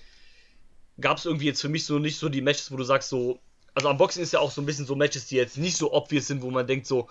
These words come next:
„Oh, hab ich nicht auf dem Schirm gehabt“, aber so, auch so ein bisschen vielleicht witzige Matches oder so Matches, die man halt sonst so nicht sehen würde. Und, ähm, keine Ahnung, das waren jetzt für mich alles Matches, oder fast alles, die du es auch hätte angekündigt geben können.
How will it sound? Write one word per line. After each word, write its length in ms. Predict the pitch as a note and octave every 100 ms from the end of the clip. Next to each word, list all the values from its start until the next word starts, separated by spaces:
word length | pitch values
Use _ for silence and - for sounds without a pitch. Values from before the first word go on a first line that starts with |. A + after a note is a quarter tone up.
| - - -
„Oh, 100 | C3+
hab 100 | C3+
ich 120 | C3
nicht 120 | F3+
auf 60 | E3
dem 80 | C#3
Schirm 260 | D#3+ D3+
gehabt“, 260 | C3+ C3+ C#3
aber 160 | B2+
so, 260 | A#2+ C3 C3+
auch 140 | C#3
so 80 | C3+
ein 40 | D3+
bisschen 200 | C#3+ D#3
vielleicht 340 | B2 B2 - - - - - _ -
witzige 380 | A#3+ - G3 F3+
Matches 440 | E3 D#3 - D3
oder 380 | C#3 B2+ B2+ A#2
so 120 | B2+ C3+
Matches, 300 | D3+ D3 -
die 100 | C3
man 160 | C3
halt 200 | A#2+ A#2
sonst 320 | - C3 A#2
so 200 | - A#2
nicht 240 | A#2 A2 A2+
sehen 240 | A#2+ G#2+
würde. 200 | G#2 G#2
Und, 160 | G#2+ G#2+
ähm, 220 | G#2+ G#2 _ _ _
keine 220 | - A#2
Ahnung, 120 | A#2 A2
das 280 | B2 - B2+
waren 160 | D3
jetzt 140 | D3+ -
für 100 | C#3
mich 180 | F3+ -
alles 180 | D3 C#3+
Matches, 480 | D3 - D3 - - _ _
oder 180 | - G#2+
fast 300 | - C3 -
alles, 400 | A2 B2+ B2+ - _ - - - -
die 100 | C3
du 80 | C3+
es 140 | -
auch 300 | - A#2+ - - - - - - -
hätte 220 | E3+ -
angekündigt 480 | F3 D3+ C#3+ B2 G#2+
geben 280 | A#2+ A#2 A2+
können. 300 | A2 G#2+